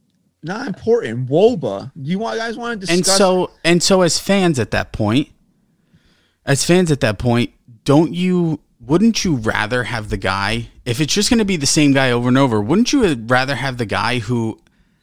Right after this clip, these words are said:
Speaker 2: has had some pretty big moments here as a Yankee manager, has gone to bat for his players, and, and is likable at that point? I mean,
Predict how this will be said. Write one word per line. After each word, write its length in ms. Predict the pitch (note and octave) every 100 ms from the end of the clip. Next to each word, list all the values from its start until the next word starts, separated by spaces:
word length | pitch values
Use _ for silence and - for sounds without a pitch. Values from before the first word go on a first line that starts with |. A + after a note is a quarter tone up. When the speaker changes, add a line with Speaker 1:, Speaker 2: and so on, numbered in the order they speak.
| _
Speaker 2:
has 240 | - B2 G#2
had 320 | A#2 C3 C#3
some 200 | - A2
pretty 360 | - C3 C#3+ B2
big 480 | G2 A2+ A2 A2+
moments 440 | G#2+ G#2+ A2 A2+ -
here 220 | A#2 A2+
as 120 | G#2
a 40 | G2+
Yankee 320 | G2 G#2 G#2
manager, 580 | G2 G2 G#2+ G#2+ A2 G2+
has 280 | G#2 F#2 - _ -
gone 200 | A2+ B2+
to 80 | B2
bat 300 | F#2+ G2+ A#2+
for 120 | -
his 120 | G2+ G2
players, 560 | - G#2 A2 A2+ A2+ - - - _ -
and, 480 | G#2+ G#2 G#2 G2+ G#2 _ _ _ _ _ _ _ -
and 260 | A#2 A#2 -
is 160 | A#2 G2+
likable 600 | F#2+ G#2+ E3+ D#3 F#3+ A#3+ _ _ -
at 100 | E3+
that 160 | A3+ A3
point? 360 | A3+ B3 A3+
I 60 | C3
mean, 440 | C#3 D#3 D3+ C3